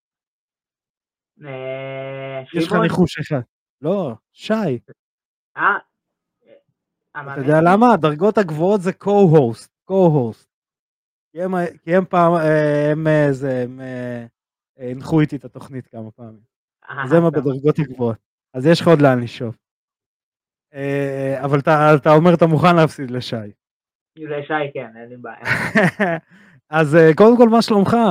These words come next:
Speaker 2: ברכות על הניצחון.
Speaker 1: אה, תודה רבה, אני מצוין, חזרנו לארץ בדיוק לפנות בוקר. אה, מתאוששים, מה שנקרא, ואני כבר, האמת, אה, כבר מתחיל להסתכל על השגרה בחזרה.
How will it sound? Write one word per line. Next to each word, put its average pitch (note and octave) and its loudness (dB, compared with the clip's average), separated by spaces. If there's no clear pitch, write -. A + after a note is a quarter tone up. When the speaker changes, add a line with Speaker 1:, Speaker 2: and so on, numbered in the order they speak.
Speaker 2:
ברכות C#3+ 0
על F#3 6
הניצחון. D#3+ -2
Speaker 1:
אה, C3 -6
תודה C#3 -6
רבה, C#3+ -8
אני C3+ -16
מצוין, C3 -12
חזרנו C3 -14
לארץ B2+ -8
בדיוק C3 -16
לפנות C3 -14
בוקר. D3 0
אה, A#2 -14
מתאוששים, A#2+ -12
מה C#3+ -8
שנקרא, C#3 -6
ואני A#2 -12
כבר, B2+ -10
האמת, C#3+ -10
אה, E3 0
כבר D3 -12
מתחיל D#3+ -12
להסתכל D#3 -16
על D3+ -12
השגרה D3 -8
בחזרה. D3+ -10